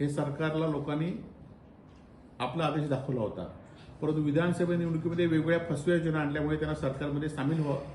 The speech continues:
होता आलं, परंतु त्यांना माहिती आहे की आपल्याकडे जनाधार आहे, त्यामुळे या निवडणुका अजूनही सहा महिने होतील नाही असा मला विश्वास आहे.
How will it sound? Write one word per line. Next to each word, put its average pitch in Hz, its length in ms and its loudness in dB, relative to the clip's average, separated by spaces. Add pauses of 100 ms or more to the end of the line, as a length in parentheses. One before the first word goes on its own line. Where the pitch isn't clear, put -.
(260)
होता 127 240 0
आलं, 101 320 2 (400)
परंतु 160 160 2
त्यांना 180 180 4
माहिती 175 180 6
आहे 165 80 2
की 185 60 2
आपल्याकडे 170 340 4
जनाधार 170 360 6
आहे, 135 180 4
त्यामुळे 151 360 2
या 165 140 4
निवडणुका 160 400 2
अजूनही 170 260 4
सहा 160 200 0
महिने 151 220 0
होतील 135 340 2
नाही 131 120 0
असा 131 180 -2
मला 135 180 2
विश्वास 127 400 0
आहे. - 220 -8